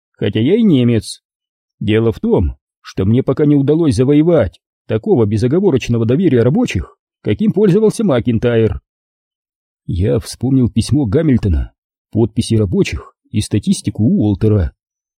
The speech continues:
«Охотно верю», сказал я. Он жестом руки попросил выслушать его до конца. «Одну минуточку. Пытаясь объяснить вам ситуацию, я отступил от своего правила. Вы молоды, неопытны.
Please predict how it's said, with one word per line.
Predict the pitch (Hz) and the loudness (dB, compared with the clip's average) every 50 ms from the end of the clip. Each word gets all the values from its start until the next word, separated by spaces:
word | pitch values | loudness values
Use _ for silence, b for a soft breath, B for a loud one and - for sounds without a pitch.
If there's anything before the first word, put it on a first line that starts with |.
| _ _ | _ _
«Охотно | - 98 90 87 - - 120 117 - 107 | -6 -4 -4 -4 -2 0 0 0 0 0
верю», | 95 92 117 160 185 170 147 - - - _ _ | 2 2 2 4 4 4 2 2 -2 -6 _ _
сказал | _ - - - 85 131 151 135 | _ -8 -6 -4 -2 0 0 0
я. | 156 151 110 69 - - _ _ _ _ _ _ _ _ _ _ _ _ _ _ | 0 0 0 -2 -4 -6 _ _ _ _ _ _ _ _ _ _ _ _ _ _
Он | - 104 98 135 165 127 90 | -6 -2 0 0 2 2 2
жестом | 76 107 139 - - - 107 113 | 2 0 -2 -2 0 0 0 0
руки | 127 - - 165 107 64 - - _ _ _ _ _ _ _ | 0 0 0 0 -2 -2 -4 -8 _ _ _ _ _ _ _
попросил | - 87 - 107 104 - 175 180 151 | -8 -6 -4 -4 -4 -4 -6 -6 -4
выслушать | 139 185 - - 165 147 - 131 - | -4 -4 -4 -4 -4 -2 -2 -2 -2
его | 123 117 165 160 | -2 0 0 0
до | 131 127 | 0 0
конца. | - 131 117 - - 180 151 85 67 - - _ _ _ _ _ _ _ _ _ _ _ _ | 0 0 0 0 0 0 0 -2 -2 -4 -8 _ _ _ _ _ _ _ _ _ _ _ _
«Одну | - 170 - 147 151 202 196 | -10 -8 -6 -2 -2 0 2
минуточку. | 165 165 175 202 208 170 139 - 120 - - - 95 80 62 - _ _ _ _ _ _ _ _ | 2 2 4 4 4 4 4 2 0 -2 -4 -6 -8 -8 -8 -10 _ _ _ _ _ _ _ _
Пытаясь | - - - 208 220 190 - - | -10 -8 -6 -2 -2 -2 0 0
объяснить | 180 165 190 185 - 185 220 202 - | 0 0 0 0 0 0 -2 0 0
вам | 175 165 | -2 -2
ситуацию, | - - 160 - 202 214 190 127 - - - 85 67 - - _ _ _ _ _ | -2 -2 -4 -2 0 2 2 2 0 -2 -6 -8 -10 -10 -14 _ _ _ _ _
я | - - 208 233 | -8 -6 -6 -6
отступил | 190 - - - 180 - 233 233 190 | -6 -6 -6 -6 -4 -2 0 0 0
от | 135 - | 0 0
своего | - 147 196 220 214 156 | 0 -2 0 2 2 0
правила. | - - 190 214 170 131 101 76 65 58 - _ _ _ _ _ _ _ _ _ | 2 2 2 2 2 2 0 -2 -4 -8 -10 _ _ _ _ _ _ _ _ _
Вы | - - 120 202 254 247 202 | -4 -2 -2 0 0 2 2
молоды, | 131 135 143 147 147 147 143 131 127 131 117 90 71 - | 4 4 4 4 4 2 2 2 2 2 2 0 0 -2
неопытны. | - 208 247 196 127 123 113 - 120 - 113 117 110 98 69 - | -2 0 2 2 2 2 2 0 -2 -2 0 0 0 0 -2 -6